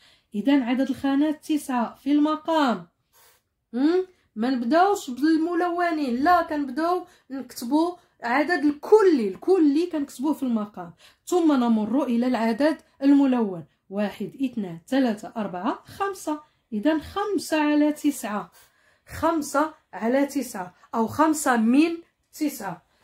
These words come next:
لكن الكسر هو عبارة عن قسمة، فنقرأه خمسة على تسعة. المثال الموالي، عدد الخانات الملونة الكلي، العدد الكلي أربعة، والأربعة ثمانية في المقام.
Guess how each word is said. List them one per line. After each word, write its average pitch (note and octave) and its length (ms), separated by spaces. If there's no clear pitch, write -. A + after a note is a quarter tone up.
لكن C#4 440
الكسر A3+ 540
هو A#3 120
عبارة A#3 400
عن B3+ 220
قسمة، F4+ 420
فنقرأه A#3+ 600
خمسة D4+ 480
على D4 240
تسعة. A#3 480
المثال F#4 680
الموالي، A#3+ 640
عدد C4+ 320
الخانات D4+ 520
الملونة C#4 720
الكلي، D4 720
العدد G#3+ 360
الكلي A#3+ 540
أربعة، A#3+ 440
والأربعة G3 800
ثمانية A3 760
في C#4+ 140
المقام. C#4+ 640